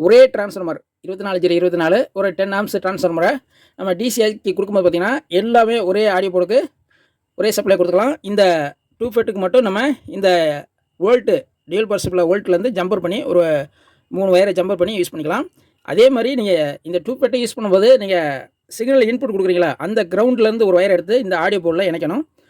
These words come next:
அப்படின்னா தான் அந்த ஒரு ஹம்மிங் இதெல்லாம் வந்து உங்களுக்கு அரெஸ்ட் ஆகும். அதே மாதிரி டூ பெட்டை நீங்க இந்த மாதிரி தனியா ஹீட் சிங்க் பிளேட்டில் ஃபிட் பண்ணும்போது பார்த்தீங்கன்னா, மறக்காம இந்த மாதிரி ஒரு மைக்கா சீட்டை இந்த மாஸ்பெட்டுக்கு பின்னாடி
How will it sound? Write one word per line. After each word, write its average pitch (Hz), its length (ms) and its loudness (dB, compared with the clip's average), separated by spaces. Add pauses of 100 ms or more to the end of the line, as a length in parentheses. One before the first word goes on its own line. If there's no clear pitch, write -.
(200)
அப்படின்னா 165 280 -4
தான் 214 100 2
அந்த 175 120 4 (500)
ஒரு 160 160 -6
ஹம்மிங் 196 280 -6 (360)
இதெல்லாம் 175 280 2
வந்து 160 200 -2
உங்களுக்கு 175 320 -2
அரெஸ்ட் 175 280 -4
ஆகும். 196 220 -2 (440)
அதே 185 220 4
மாதிரி 214 140 4 (140)
டூ 233 60 -8 (100)
பெட்டை 254 220 0
நீங்க 208 180 -2
இந்த 196 120 -4
மாதிரி 208 180 -2
தனியா 208 200 0 (2500)
ஹீட் 226 160 2
சிங்க் 220 180 -2
பிளேட்டில் 190 300 4 (180)
ஃபிட் - 180 -12
பண்ணும்போது 196 240 -2
பார்த்தீங்கன்னா, 170 380 -2
மறக்காம 190 560 0 (880)
இந்த 165 140 -2
மாதிரி 190 180 4 (640)
ஒரு 151 180 -6
மைக்கா 220 320 0
சீட்டை 226 320 -4
இந்த 180 120 4 (960)
மாஸ்பெட்டுக்கு 180 480 -4
பின்னாடி 196 200 2